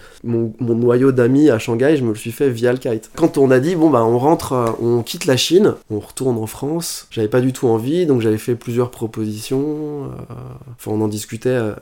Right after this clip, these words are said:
avec ma compagne pour savoir où est-ce qu'on pourrait aller. Et donc, c'était que des coins, euh, près de la mer où il y avait du vent, on pouvait faire du kite, mais où il se passait d'autres choses, est-ce qu'il y en a qui étaient loin. J'avais fait le, un petit, un petit,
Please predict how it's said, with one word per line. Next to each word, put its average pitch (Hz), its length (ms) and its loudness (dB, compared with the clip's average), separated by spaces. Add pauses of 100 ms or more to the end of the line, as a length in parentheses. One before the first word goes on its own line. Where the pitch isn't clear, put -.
avec - 280 -12
ma 113 80 -10
compagne 127 400 -6
pour 117 280 -12
savoir 113 280 -8
où 113 100 -6
est-ce 110 100 -10
qu'on 107 120 -8
pourrait 104 260 -12
aller. 131 360 0 (220)
Et 123 60 0
donc, 135 140 -4
c'était - 220 -6
que - 120 2
des 135 180 4
coins, 156 360 6
euh, 110 180 4
près 120 260 -4
de 117 60 -6
la 110 100 0
mer 139 380 4
où 110 200 0
il 110 40 2
y - 40 2
avait 104 160 -4
du 101 120 -10
vent, 135 300 2
on 135 40 0
pouvait 113 180 -6
faire 98 160 -12
du 98 120 -14
kite, 147 380 0
mais 104 100 -4
où 104 80 -4
il 107 40 -8
se - 80 -14
passait 107 260 -10
d'autres 107 240 -10
choses, 147 500 0
est-ce 107 200 -4
qu'il - 80 -14
y 101 60 -6
en 101 40 -8
a 101 60 -10
qui 107 120 -12
étaient 107 160 -8
loin. 120 280 -2
J'avais 117 200 -2
fait 127 160 0
le, 117 240 2
un 113 100 -2
petit, 117 360 -6
un 104 140 -4
petit, 117 340 -12